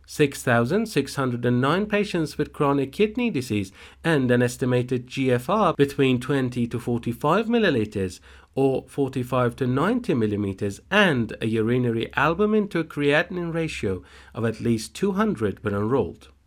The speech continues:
The primary outcome was a composite of progression of kidney disease or death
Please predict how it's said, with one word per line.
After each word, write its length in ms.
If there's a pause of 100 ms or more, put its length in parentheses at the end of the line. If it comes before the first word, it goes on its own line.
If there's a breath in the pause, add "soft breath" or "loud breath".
(640 soft breath)
The 100
primary 520
outcome 640
was 160
a 60
composite 580
of 240
progression 580
of 140
kidney 320
disease 500
or 160
death 460